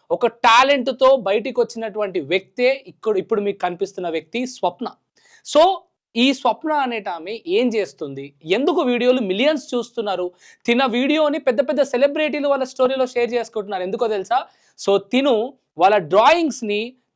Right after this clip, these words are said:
చాలా డిఫరెంట్గా, వింత వింతగా తను పేపర్ పైన వాళ్ళ డ్రాయింగ్స్ని సీజర్తో కట్ చేసి ఇలాంటి డిజైన్స్ చేస్తుంటది అనమాట. So, అందుకే తనను పేపర్ ఆర్ట్ స్వప్న అని కూడా అంటారనమాట.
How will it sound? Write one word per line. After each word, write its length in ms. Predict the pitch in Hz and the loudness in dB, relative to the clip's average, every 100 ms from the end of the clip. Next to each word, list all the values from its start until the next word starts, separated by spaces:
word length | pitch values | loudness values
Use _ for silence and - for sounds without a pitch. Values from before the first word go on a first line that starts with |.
| 202 | 2
చాలా 180 | 220 | 4
డిఫరెంట్గా, 720 | 226 165 214 277 269 226 208 214 | 4 0 -2 0 0 2 2 2
వింత 300 | 190 220 285 | -2 -2 0
వింతగా 560 | 240 214 208 180 175 - _ _ - | 0 -2 -2 0 0 -4 _ _ 0
తను 120 | 202 | 0
పేపర్ 460 | 208 220 247 262 294 | 2 4 4 4 2
పైన 280 | 240 214 269 | 0 -2 0
వాళ్ళ 180 | 240 | -2
డ్రాయింగ్స్ని 800 | 214 190 214 233 202 - 220 277 165 | -2 0 0 -2 -8 -8 -8 -8 -2
సీజర్తో 440 | 247 240 269 254 247 | 0 4 2 2 -2
కట్ 340 | 208 185 - | 0 -2 -2
చేసి 260 | 214 190 262 | -2 -2 -4
ఇలాంటి 340 | 214 196 185 | -2 -2 -2
డిజైన్స్ 440 | 165 175 233 226 | -2 -2 -4 -4
చేస్తుంటది 400 | 185 170 175 156 | -6 -6 -10 -10
అనమాట. 280 | 147 143 127 123 - _ _ - | -10 -10 -16 -18 -20 _ _ 0
So, 60 | 185 | 4
అందుకే 520 | 180 202 214 247 269 | 4 4 0 4 2
తనను 460 | 262 233 233 302 311 _ _ - | 2 -2 0 -2 -4 _ _ 4
పేపర్ 360 | 254 269 285 269 | 4 4 2 4
ఆర్ట్ 260 | 208 220 220 | 4 4 2
స్వప్న 380 | - 220 214 226 | 0 0 2 0
అని 180 | 226 | 0
కూడా 160 | 208 226 | 0 0
అంటారనమాట. 600 | 196 180 165 156 156 156 | 0 -2 -4 -6 -6 -4